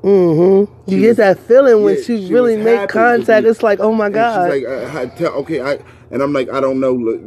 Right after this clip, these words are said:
Speaker 2: Lachelle, if that's really your grandma, 'cause, you know, they, it does that sometimes, and they can do
Speaker 1: Feeds
Speaker 2: that to
Speaker 1: off
Speaker 2: try
Speaker 1: your
Speaker 2: to trick
Speaker 1: energy.
Speaker 2: you."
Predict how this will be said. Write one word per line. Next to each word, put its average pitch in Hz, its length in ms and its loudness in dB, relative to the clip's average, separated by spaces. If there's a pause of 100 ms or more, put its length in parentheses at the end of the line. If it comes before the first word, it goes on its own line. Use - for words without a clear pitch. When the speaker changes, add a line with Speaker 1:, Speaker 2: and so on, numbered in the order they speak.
(140)
Speaker 2:
Lachelle, 113 420 -6
if 104 40 -8
that's 117 240 -6
really 110 220 -6
your 101 80 -6
grandma, 123 480 -6
'cause, 95 300 -10 (440)
you 123 180 -4
know, 107 200 -4
they, 110 160 -4
it 117 260 -6
does 165 260 0
that 101 180 -6
sometimes, 85 500 -16
and 107 160 -8
they 113 80 -2
can - 160 -8
do - 100 -4
Speaker 1:
Feeds 226 260 2
Speaker 2:
that - 0 -
to 202 80 4
Speaker 1:
off 190 80 2
Speaker 2:
try 135 120 -2
Speaker 1:
your 196 120 4
Speaker 2:
to - 0 -
trick 185 80 0
Speaker 1:
energy. 190 280 0
Speaker 2:
you." 147 180 -8